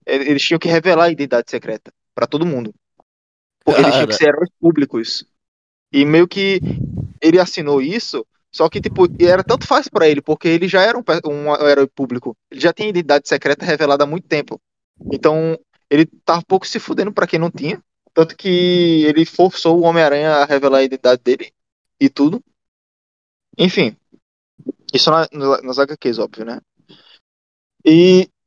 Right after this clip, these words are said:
Speaker 1: tipo, eu gosto do Tony no M C U, eu gosto. Mas, tipo, eu tenho um problemas com ele a partir de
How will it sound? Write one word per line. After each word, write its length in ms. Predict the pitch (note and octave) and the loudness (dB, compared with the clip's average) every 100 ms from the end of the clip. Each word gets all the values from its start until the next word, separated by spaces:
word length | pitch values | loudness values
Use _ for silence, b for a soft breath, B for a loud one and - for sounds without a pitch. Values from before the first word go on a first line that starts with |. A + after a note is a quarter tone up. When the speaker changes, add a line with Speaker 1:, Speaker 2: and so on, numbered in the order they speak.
| - | -6
Speaker 1:
tipo, 760 | - E3+ F#3+ F3+ E3+ D3+ C3 - _ _ C3+ | -6 2 6 6 6 4 0 -2 _ _ -4
eu 300 | E3+ G#3+ A3 | 2 4 2
gosto 380 | E3+ G#3+ - | 0 0 -2
do 140 | D#3+ C#3+ | -12 -10
Tony 440 | - D#3+ D#3+ A2+ | -4 -2 -2 -8
no 140 | A2+ C#3 | -6 -6
M 100 | D3 | -4
C 180 | - C#3 | 0 0
U, 240 | C3 - _ - | 0 -4 _ 0
eu 100 | F#3+ | 4
gosto. 460 | C#3 - - A2+ _ _ _ C3+ | 4 2 -8 -12 _ _ _ 0
Mas, 220 | C3 C3 | 0 0
tipo, 280 | - C#3+ C#3 | 0 4 4
eu 40 | |
tenho 160 | D#3 D#3 | 2 -2
um 240 | E3 D3+ | -4 -6
problemas 400 | - D3+ D3+ D3+ | -2 0 0 -4
com 180 | - D3 | -4 0
ele 160 | C#3+ E3 | 4 2
a 60 | |
partir 400 | D#3 D#3 - D#3 F3+ | 2 -2 -2 -10 -10
de 420 | G3+ G#3+ G#3 | -10 -12 -16